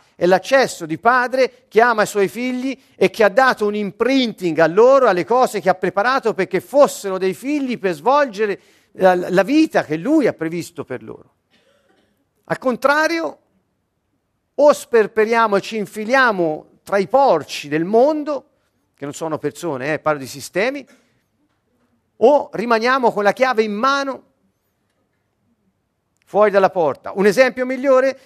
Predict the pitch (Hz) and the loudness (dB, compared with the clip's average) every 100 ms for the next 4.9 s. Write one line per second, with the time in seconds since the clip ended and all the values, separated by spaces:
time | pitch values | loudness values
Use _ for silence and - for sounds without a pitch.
0 | - 190 220 247 277 247 240 226 262 311 | -8 -2 0 2 2 4 0 2 2 2
1 | - - 285 247 208 202 254 247 262 240 | 0 -8 -4 -2 2 2 2 0 0 0
2 | 294 320 320 285 214 - 220 220 226 214 | 0 0 -2 -4 -4 -6 0 2 2 -4
3 | 277 302 285 226 202 202 269 285 - 233 | 0 2 2 0 0 0 0 -2 -8 -10
4 | 214 214 214 208 240 233 151 - | -8 -8 -8 -8 -8 -10 -12 -16